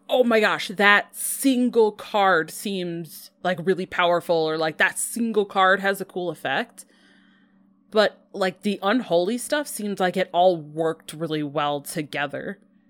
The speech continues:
You know, like, it all goes really well with, like, corpses and bringing stuff back and using the corpses and, and all of that. So I'm, I'm really interested to see if the Unholy stuff, like, works together much better than the other things. But I think the other things have, like,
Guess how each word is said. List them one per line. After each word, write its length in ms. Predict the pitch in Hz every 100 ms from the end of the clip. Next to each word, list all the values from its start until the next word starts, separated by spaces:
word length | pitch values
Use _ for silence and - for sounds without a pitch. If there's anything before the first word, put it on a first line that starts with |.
| _ _ _
You 80 | -
know, 60 | 151
like, 200 | 151 135
it 200 | 165 151
all 400 | 160 180 180 165 _
goes 460 | - 170 175 170 -
really 220 | - 170 180
well 260 | 160 165
with, 220 | 156 151
like, 240 | 147 135 -
corpses 720 | - 226 208 - 214 170 156
and 140 | 147 139
bringing 260 | 240 208
stuff 280 | 185 190 190
back 340 | 196 190 185 160
and 160 | 156
using 300 | 190 214 196
the 60 | 175
corpses 580 | - 185 180 - 196 190
and, 140 | 147 -
and 120 | 165
all 160 | 156 165
of 100 | 165
that. 240 | 170 170
So 340 | - 160 151 147 _ _ _ _ _ _ _ _ _
I'm, 160 | 175 185
I'm 320 | - 175 170 160
really 220 | 220 247 202
interested 440 | 202 226 220 196
to 80 | 170
see 280 | - 185 175
if 200 | 151 -
the 140 | 165
Unholy 420 | 151 160 160 156
stuff, 320 | 156 - 147 143
like, 180 | 139
works 520 | 151 139 151 147 - -
together 960 | - 151 - 131 143 180 196 220 233 _
much 380 | - 214 214 -
better 280 | 208 214 226
than 180 | 226 226
the 100 | 233
other 200 | 220 233
things. 400 | 262 254 247 240
But 140 | 185
I 60 | 175
think 200 | 185 190
the 100 | 175
other 140 | 165
things 260 | 170 170 -
have, 200 | 147 151
like, 300 | 147 143